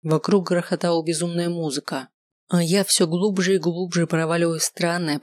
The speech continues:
почти медитативное состояние покоя. «Чего такая ледяная?» вдруг прозвучало у самого уха, и кожу обожгло горячее дыхание,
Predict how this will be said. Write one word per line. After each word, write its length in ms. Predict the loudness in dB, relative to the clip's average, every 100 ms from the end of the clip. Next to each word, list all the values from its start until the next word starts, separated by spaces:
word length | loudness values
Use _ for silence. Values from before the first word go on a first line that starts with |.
| _
почти 360 | 0 2 2 2
медитативное 880 | 2 2 0 0 0 0 0 0 -2
состояние 600 | -2 0 0 2 0 0
покоя. 680 | -4 -4 -2 -2 -4 -10 -16 _ _ _ _ _ _ _ _ _ _
«Чего 320 | -8 -6 -4
такая 340 | -6 -6 -6 -6
ледяная?» 720 | -8 -8 -6 -4 -6 -10 -20 _ _ _ _ _ _ -4
вдруг 300 | 0 0 0
прозвучало 540 | 0 2 2 2 2
у 40 |
самого 320 | 0 -2 -2 -4
уха, 420 | -6 -8 -8 -10 _ _ _ _
и 80 | -4
кожу 360 | -2 2 4 4
обожгло 420 | 2 -2 -2 -2
горячее 440 | 0 0 0 -2
дыхание, 640 | -2 -4 -4 -4 -6 -16